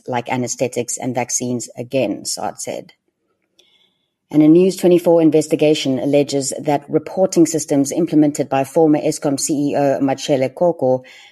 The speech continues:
may have been incentivizing managers to underreport problems during his tenure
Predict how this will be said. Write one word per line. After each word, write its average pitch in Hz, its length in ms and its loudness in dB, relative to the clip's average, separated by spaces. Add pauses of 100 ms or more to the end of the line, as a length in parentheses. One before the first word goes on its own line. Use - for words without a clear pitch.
may 170 140 4
have 175 140 4
been 165 120 4
incentivizing 147 960 0
managers 143 560 2 (100)
to - 140 -4 (100)
underreport 160 640 0
problems 135 460 -2
during 131 260 -2
his 123 180 -8
tenure 123 540 -2